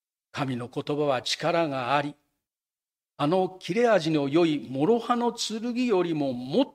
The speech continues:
と鋭いと言います。人の心の内側を評価し、こちらとあちらとに分けるように、心の思い、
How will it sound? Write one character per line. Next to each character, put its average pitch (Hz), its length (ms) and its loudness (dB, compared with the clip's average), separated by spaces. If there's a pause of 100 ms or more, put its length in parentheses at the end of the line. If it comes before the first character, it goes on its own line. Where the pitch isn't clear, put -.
と 277 100 -2
鋭 165 460 -2
い 151 60 -2
と 208 360 -2
言 120 120 -8
い 120 40 -2
ま 110 160 -6
す。 - 240 -10 (960)
人 151 200 0
の 139 140 4
心 143 380 0
の 127 140 -2
内 127 260 -6
側 151 220 2
を 147 160 0
評 202 280 -2
価 120 140 -8
し、 - 320 -10 (1000)
こ 180 100 6
ち 226 160 2
ら 220 140 6
と 202 460 -2 (180)
あ - 140 -4
ち - 140 -4
ら 143 160 4
と 147 160 0
に 147 320 0
分 127 240 -4
け 185 100 -2
る 220 140 -6
よ 127 180 -6
う 110 40 -12
に、 127 220 -8 (680)
心 208 200 2
の 131 240 -2
思 143 220 2
い、 120 120 -8